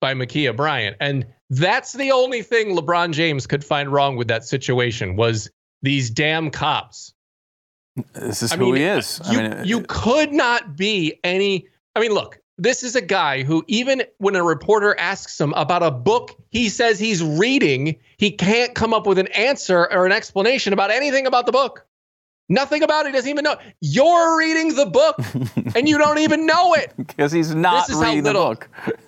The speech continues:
Speaker 1: he's not
Speaker 2: <laughs>
Speaker 1: reading
Speaker 2: No.
Speaker 1: the book. I mean, the guy is just a, it's just
Speaker 2: I mean, ju-, just look at
Speaker 1: Well
Speaker 2: the, look at the way he, the, the language on his tweets. I mean, I don't think he's ever completed a sentence in a tweet. Now,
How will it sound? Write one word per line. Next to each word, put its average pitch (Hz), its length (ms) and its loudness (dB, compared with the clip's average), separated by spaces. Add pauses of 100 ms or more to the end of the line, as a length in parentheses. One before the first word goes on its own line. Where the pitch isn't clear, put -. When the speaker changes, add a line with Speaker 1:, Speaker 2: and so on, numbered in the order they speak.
Speaker 1:
he's 220 140 -2
not 311 360 0
Speaker 2:
<laughs> - 0 -
Speaker 1:
reading 247 280 0
Speaker 2:
No. 208 80 2
Speaker 1:
the - 20 -2
book. 165 420 0 (380)
I 180 60 -4
mean, 190 160 0
the 185 80 0
guy 214 300 0
is 185 280 -2
just 160 220 -2
a, 139 100 2 (100)
it's - 320 -6
just - 480 -4 (180)
Speaker 2:
I - 60 0
mean, 349 140 2
ju-, 156 220 -2
just 349 260 2
look 381 140 2
at 190 100 2
Speaker 1:
Well 175 80 -4
Speaker 2:
the, 135 160 -12
look 370 180 0
at 392 60 0
the 233 60 4
way 214 100 2
he, 170 140 -2
the, 156 200 -2
the 165 160 0
language 175 400 0
on 143 120 2
his 120 100 -6
tweets. - 400 -2
I 135 40 2
mean, 143 140 0
I 160 160 -2
don't 254 140 -4
think 190 120 -2
he's 160 100 0
ever 202 180 2
completed 135 560 -2
a - 40 -2
sentence 180 460 -4
in - 80 -6
a - 60 -10
tweet. 113 340 -2
Now, 120 300 0